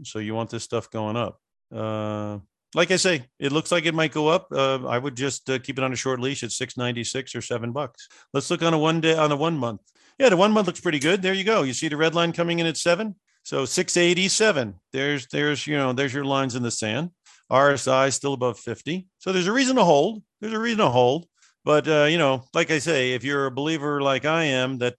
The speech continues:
you know, this is a rally to de-risk on, which means, you know, this is a place, uh, this would be a rally to fade into,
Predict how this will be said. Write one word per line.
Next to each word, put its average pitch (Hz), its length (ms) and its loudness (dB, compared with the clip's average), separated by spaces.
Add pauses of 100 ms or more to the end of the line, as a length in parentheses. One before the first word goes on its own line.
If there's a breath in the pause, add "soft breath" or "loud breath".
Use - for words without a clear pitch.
you 127 80 -4
know, 123 100 2
this 123 220 -2
is 123 160 -4
a 123 300 2 (320 soft breath)
rally 139 500 2
to 131 300 -4
de-risk 123 800 0
on, 98 440 -8 (300 soft breath)
which 123 240 -4
means, 127 380 -2
you 123 60 -2
know, 117 140 -2
this 117 180 -8
is 117 100 -6
a 120 40 -8
place, 123 480 -4
uh, 117 140 -2
this 120 180 -4
would 127 100 -6
be 120 120 -4
a 117 60 -2
rally 120 340 -2
to 107 100 -10
fade 123 400 -4
into, 131 500 -6